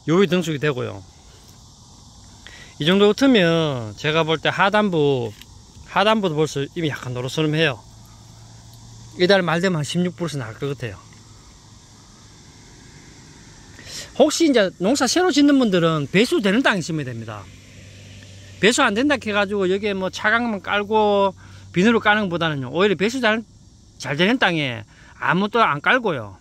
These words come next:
이러면은 오히려 이 뿌리들이 생육 활동하는데 훨씬 좋아요. 생육 활동을 잘하기 때문에 당도도 잘 올라갑니다. 여기에 사람도 지금 이제 스-,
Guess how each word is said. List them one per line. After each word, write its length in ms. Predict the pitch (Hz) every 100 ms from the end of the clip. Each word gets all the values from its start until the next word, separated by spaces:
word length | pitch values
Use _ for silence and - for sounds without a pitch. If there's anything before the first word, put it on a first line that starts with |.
| _
이러면은 580 | 170 185 170 143 120 113 _ _ - -
오히려 260 | 160 180 143 - _ _ - - -
이 120 | 151 151
뿌리들이 440 | 226 247 185 156
생육 280 | 226 247 175
활동하는데 380 | 190 185 175 151
훨씬 180 | 151 147
좋아요. 440 | 143 151 117 98 - - - - - - -
생육 340 | - 247 269
활동을 240 | 226 220 202
잘하기 300 | 139 185 208
때문에 180 | 165 139
당도도 320 | 117 151 165
잘 160 | 117
올라갑니다. 480 | 135 135 123 110 95 - - - - - - - - - - - - - - -
여기에 320 | 233 294 285 240
사람도 320 | 254 240 190
지금 540 | 202 208 196 190 175
이제 260 | 165 165 147
스-, 200 | - -